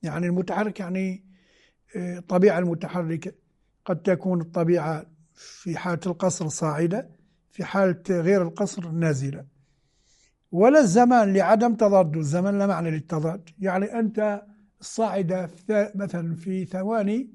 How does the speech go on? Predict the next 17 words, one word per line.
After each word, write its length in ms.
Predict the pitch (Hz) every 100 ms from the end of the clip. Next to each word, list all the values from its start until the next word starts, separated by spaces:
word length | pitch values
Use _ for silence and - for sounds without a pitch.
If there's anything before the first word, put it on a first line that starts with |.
| - _ _
خمس 280 | 202 180
ثواني، 380 | 170 160 160 185 - _ _ -
والنازلة 600 | 233 262 262 190 226 233
في 380 | 214 214 233 233 _ _ _ _ _
الهابطة 460 | 180 175 196 180 196
يعني 340 | 175 185 226 - _
في 140 | -
خمس 280 | 185 180 -
ثواني، 380 | - 156 156 -
زمان 420 | 165 175 220 240 214
قد 200 | - 208
يكون 280 | 208 226
واحدا. 420 | 220 165 151 151 185 _ _ _ _ _ _
ولا 240 | 208 214 269
ما 160 | 285
فيه 220 | 269 269 240
الاتحاد، 840 | 214 220 - 220 226 226 160 -